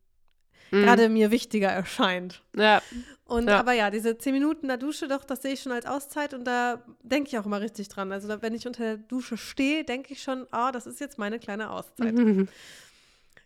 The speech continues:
Speaker 2: Genau, und dann fertig machen natürlich, genau. Das ist zum Beispiel halt was, was ich so gerne mache. Und, ähm, also was ich gemacht habe, als es dann sozusagen,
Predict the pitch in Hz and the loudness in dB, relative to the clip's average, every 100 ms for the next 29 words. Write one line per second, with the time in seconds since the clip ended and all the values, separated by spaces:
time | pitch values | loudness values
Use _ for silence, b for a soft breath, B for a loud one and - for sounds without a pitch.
0 | _ 247 220 185 208 233 220 214 214 269 | _ -2 -2 -2 -4 -6 -4 -4 -4 -6
1 | 269 269 294 294 311 302 214 214 359 - | -6 -4 -6 -6 -6 -6 -4 0 -2 -4
2 | _ _ _ _ _ _ _ - 233 262 | _ _ _ _ _ _ _ -2 0 0
3 | - 269 254 254 240 240 240 233 226 247 | 0 2 2 2 0 0 -2 -6 -6 -6
4 | 226 226 220 220 247 285 339 b b b | -2 -2 -2 -4 -4 -4 -4 b b b
5 | b _ 254 269 285 294 - - 240 240 | b _ 2 2 2 0 -4 -6 -2 -2
6 | 240 240 240 240 _ _ _ _ _ _ | -2 -4 -4 -8 _ _ _ _ _ _
7 | _ _ _ _ _ _ - 240 247 247 | _ _ _ _ _ _ -2 0 2 0
8 | 233 240 269 269 - 226 233 247 247 277 | 0 -4 -4 -8 -10 -4 -2 -2 -4 -6
9 | 269 262 - 233 233 - 214 233 226 226 | -4 -4 -4 -6 -6 -12 -10 -4 -4 -4
10 | - - - 226 220 220 214 220 - 233 | -10 -16 -4 -2 -2 -4 -6 -8 -4 -2
11 | 214 214 208 | -2 -2 -6